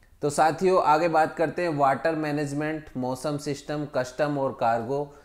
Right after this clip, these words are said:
समेत कई मुद्दों पर लगी शासन की मोहर। एक मीटिंग हुई लखनऊ में छः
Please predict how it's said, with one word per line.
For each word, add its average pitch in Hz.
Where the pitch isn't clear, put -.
समेत 170
कई 185
मुद्दों 170
पर 175
लगी 156
शासन 151
की 143
मोहर। 107
एक 160
मीटिंग 151
हुई 151
लखनऊ 131
में 139
छः 156